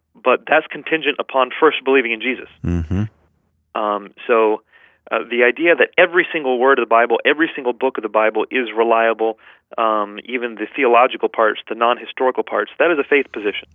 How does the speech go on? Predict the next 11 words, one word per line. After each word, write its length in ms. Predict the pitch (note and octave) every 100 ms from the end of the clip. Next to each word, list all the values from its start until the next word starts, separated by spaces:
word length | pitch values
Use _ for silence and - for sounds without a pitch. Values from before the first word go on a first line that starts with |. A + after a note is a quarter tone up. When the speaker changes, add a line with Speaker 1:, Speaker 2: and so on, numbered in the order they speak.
| -
Speaker 2:
Yeah, 180 | F2 D2+
so 160 | - A2
you, 200 | F3 G3
you'd 160 | B2 G3
already 200 | A#2 G#2+
covered 300 | - C#3+ F#2
that 160 | E2+
ground, 380 | E2 G2 G2 D2
hadn't 280 | D2+ D#2 D2
you? 200 | D2 D2+ _ _ _ _ _ _ _ C#3+
Speaker 1:
Um, 360 | C#3+ C#3+ C#3+